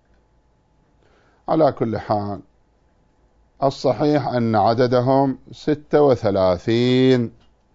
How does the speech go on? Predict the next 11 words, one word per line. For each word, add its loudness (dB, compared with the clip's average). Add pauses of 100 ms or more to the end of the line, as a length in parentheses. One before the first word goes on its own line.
(920)
رجلا، 4 (640)
وقد 2
ذكرهم 0 (120)
شيخنا -2
الأستاذ -2
الشيخ -8
حسان -6
السويدان 0 (1160)
بحسب 0
التسلسل 0
الأبجدي، 2